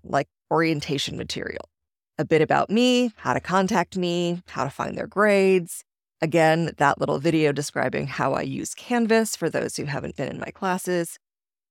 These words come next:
And I actually created this video after several students who were not particularly technically inclined said they were really confused. But I think it's actually been helpful for all of the students new to my classroom. I don't have to repeat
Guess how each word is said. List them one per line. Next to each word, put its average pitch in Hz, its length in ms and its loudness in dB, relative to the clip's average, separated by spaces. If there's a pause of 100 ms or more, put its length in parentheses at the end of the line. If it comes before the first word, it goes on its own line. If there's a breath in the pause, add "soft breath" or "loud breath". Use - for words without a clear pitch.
And 202 200 4
I 208 60 4
actually 302 280 0
created 196 520 2
this 170 200 -2
video 170 400 4
after 165 400 0
several 202 400 2
students 165 560 -2
who 180 120 2
were 170 220 2
not 180 300 0
particularly 214 800 -2
technically 180 500 -4
inclined 190 480 0
said 151 320 2 (540)
they 170 100 2
were 170 100 2
really 156 200 0
confused. - 560 -10 (580)
But 190 80 8
I 202 80 6
think 339 180 -4
it's 330 140 -2
actually 214 280 0
been 190 120 0
helpful 185 400 -4
for 165 340 -2
all 170 220 4
of 151 120 -2
the 156 80 -8
students 143 460 -6
new 147 120 -4
to - 80 -6
my - 140 -4
classroom. - 640 -10 (200)
I 139 160 0
don't 147 200 0
have 156 200 -4
to 151 100 -8
repeat - 300 -6